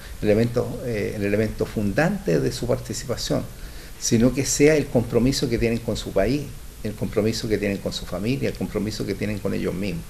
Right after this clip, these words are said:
Entonces, lo que yo quisiera pedir hoy día, en forma muy especial, es la participación activa. Estamos, eh, prácticamente a poco más de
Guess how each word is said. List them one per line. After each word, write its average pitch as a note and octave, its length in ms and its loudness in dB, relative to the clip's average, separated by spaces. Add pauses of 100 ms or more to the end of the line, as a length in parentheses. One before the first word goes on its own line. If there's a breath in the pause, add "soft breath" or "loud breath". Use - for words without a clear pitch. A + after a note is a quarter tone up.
(360 loud breath)
Entonces, A#2 240 0
lo A#2 120 6
que B2 120 4
yo C#3+ 120 8
quisiera E3 360 4
pedir C#3 300 6 (480)
hoy A#2+ 120 6
día, A#2 320 4 (760 loud breath)
en A2 120 0
forma B2+ 280 4
muy C#3 220 8
especial, D#3+ 680 4
es B2 280 0 (360)
la A#2+ 160 6
participación A#2+ 760 2 (100)
activa. A2+ 440 4
Estamos, A#2+ 440 6 (640 loud breath)
eh, G2+ 300 -6
prácticamente G#2 1120 4
a A2 60 -2
poco A2 260 6
más A#2 380 6 (180)
de G2 840 -2